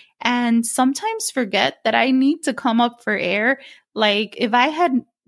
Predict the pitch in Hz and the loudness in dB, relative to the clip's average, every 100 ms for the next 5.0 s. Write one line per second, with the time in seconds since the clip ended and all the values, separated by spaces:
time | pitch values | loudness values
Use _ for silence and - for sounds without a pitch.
0 | 233 233 247 - 233 285 247 247 247 - | -2 0 -2 -4 -4 -4 -2 -2 -4 -2
1 | 226 294 277 269 240 233 202 220 220 196 | -2 -2 -2 -2 -2 -2 -4 -4 -2 -2
2 | 196 208 _ _ _ _ _ _ - 330 | -4 -6 _ _ _ _ _ _ 2 2
3 | 233 165 156 - - 339 269 262 262 240 | 2 0 -4 -10 -2 0 2 2 0 0
4 | 226 262 285 285 240 - 294 571 202 233 | 0 0 2 2 0 -2 -6 -4 -6 -6